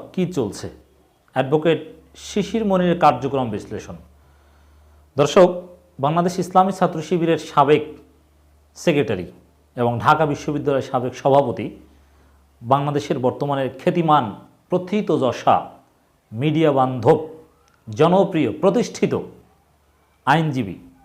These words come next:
আপিলেট ডিভিশনের আইনজীবী জনাব অ্যাডভোকেট শিশির মনিরকে নিয়ে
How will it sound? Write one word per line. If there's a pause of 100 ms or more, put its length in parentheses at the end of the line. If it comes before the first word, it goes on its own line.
(160)
আপিলেট
ডিভিশনের
আইনজীবী (1080)
জনাব (580)
অ্যাডভোকেট (200)
শিশির
মনিরকে
নিয়ে